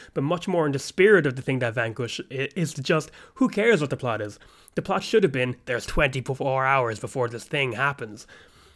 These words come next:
'Cause it doesn't matter. It's a very short and sweet game. It's only about six hours, and it's just go, go, go, go. And it's you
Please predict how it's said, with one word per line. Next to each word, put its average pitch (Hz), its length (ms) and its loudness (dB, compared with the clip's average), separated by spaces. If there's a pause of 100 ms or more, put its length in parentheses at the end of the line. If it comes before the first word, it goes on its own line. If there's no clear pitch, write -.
(180)
'Cause 147 280 -4 (120)
it 156 120 -4
doesn't 185 280 6
matter. 151 340 0
It's 135 200 -8
a 131 40 -4
very 156 380 0
short 147 320 -2
and 135 80 -6
sweet 135 220 -6
game. 135 220 -2
It's 113 120 -12
only 139 240 0
about 131 240 -2
six - 300 -10
hours, 117 340 -4
and 113 80 -8
it's 104 100 -12
just 110 240 -12
go, 139 280 2
go, 131 240 0
go, 123 240 -4
go. 113 340 -8 (440)
And 113 260 -8
it's - 200 -14
you 131 400 -6